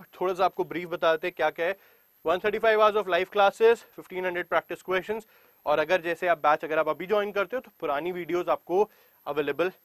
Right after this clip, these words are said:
करा दी जाएंगी, डाउट सेशन में आप पार्टिसिपेट कर सकते हो और जितनी रिमेनिंग क्लासेज है उतनी आप रिमेनिंग क्लासेज ले सकते हो। Otherwise आप क्या कर सकते हो, आप हमारा वीडियो कोर्स के लिए एनरोल कर सकते हो। वीडियो कोर्स के बारे में अभी हम आपको बताते हैं।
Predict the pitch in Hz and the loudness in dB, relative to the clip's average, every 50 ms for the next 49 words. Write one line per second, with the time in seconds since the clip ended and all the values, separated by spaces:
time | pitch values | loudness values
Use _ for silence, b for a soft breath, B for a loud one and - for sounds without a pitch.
0 | _ _ - 160 147 147 156 156 175 190 175 185 180 185 190 214 208 165 151 147 | _ _ -2 2 4 4 4 4 2 -2 -2 -2 -2 -2 -2 -2 2 4 4 4
1 | 160 170 - - 180 156 - - 165 160 156 - - 135 135 - 139 - - 147 | 4 2 -2 -4 -4 -4 -4 -6 -4 -4 -2 -2 -2 -2 -4 -4 -8 -8 -8 -8
2 | 139 - 160 165 175 175 180 - - 202 196 156 143 - 156 156 143 135 139 143 | -6 -4 -4 -4 -4 -4 -6 -6 -6 -6 -6 -6 -10 -14 -12 -10 -10 -8 -8 -8
3 | 139 143 139 139 139 131 127 131 139 151 196 214 b b b b b b - 151 | -8 -8 -6 -4 -4 -4 -4 -6 -6 -8 -8 -8 b b b b b b -12 -12
4 | 147 - 151 147 135 139 185 - _ _ _ _ _ _ _ _ _ - 135 135 | -10 -8 -8 -6 -6 -6 -6 -8 _ _ _ _ _ _ _ _ _ -12 -12 -10
5 | 135 131 127 127 - 135 120 117 - 165 165 - b b b b b b b - | -10 -12 -14 -14 -10 -10 -10 -10 -8 -10 -12 -12 b b b b b b b -6
6 | 147 143 139 - 143 - - 135 135 147 - 214 220 226 220 208 220 226 220 - | -4 -4 -4 -6 -10 -8 -2 0 0 2 4 6 6 6 6 6 6 4 4 6
7 | 220 208 202 208 196 208 - 226 220 202 - 185 185 190 214 196 147 147 147 147 | 4 4 4 0 -4 -4 0 2 2 2 2 0 0 0 0 0 -2 -4 -4 -2
8 | 170 170 151 160 151 143 - - 151 147 135 127 127 123 123 120 120 - - 127 | -2 -2 -2 -4 -6 -6 -6 -6 -4 -4 -4 -4 -8 -10 -10 -8 -10 -10 -10 -10
9 | - 143 147 143 143 170 175 - 170 170 165 - 180 165 165 160 160 170 170 160 | -10 -8 -8 -8 -6 -8 -6 -6 -6 -6 -6 -8 -4 -2 0 0 0 -2 -4 -4
10 | 151 160 160 170 165 147 - - 151 156 - 156 143 135 - 208 | -2 -2 0 0 0 -2 -4 -6 -10 -8 -6 -6 -6 -6 -8 -10